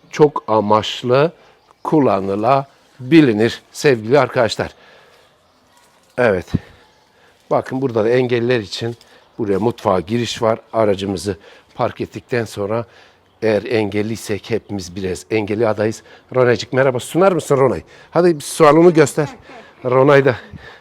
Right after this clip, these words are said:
Ya Ronay ya sen hiç bana yardım etmiyorsun. İki milyon altı yüz bin T L sevgili arkadaşlar. Dediğim gibi hukuk büroları için olur. Diş klinikleri için olur. Evet şimdi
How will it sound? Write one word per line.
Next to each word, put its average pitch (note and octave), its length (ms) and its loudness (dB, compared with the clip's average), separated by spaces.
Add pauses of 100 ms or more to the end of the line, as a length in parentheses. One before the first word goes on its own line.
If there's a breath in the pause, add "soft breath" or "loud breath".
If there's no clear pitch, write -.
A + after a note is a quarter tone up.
(120)
Ya E3 120 -2
Ronay A#2+ 460 -2
ya F2 160 -8
sen D3 240 -6
hiç C#3+ 300 -10
bana C#3 160 -2
yardım C3 300 -4
etmiyorsun. A#2+ 440 -12 (600 loud breath)
İki F#3+ 160 -4
milyon F#3 200 6
altı D#3 320 4
yüz C3 240 -2
bin F3+ 180 0
T D3+ 240 2
L B2+ 80 2
sevgili B2+ 300 2
arkadaşlar. A#2+ 380 -2
Dediğim E3 320 6
gibi B2+ 260 0 (320 loud breath)
hukuk D3 360 -2
büroları C#3 460 4
için C#3+ 240 -2
olur. A#2+ 360 2 (380 loud breath)
Diş C3+ 180 -4
klinikleri C3+ 480 0
için C3 240 -4
olur. A#2+ 320 2 (580 loud breath)
Evet A2+ 720 6
şimdi C3+ 520 0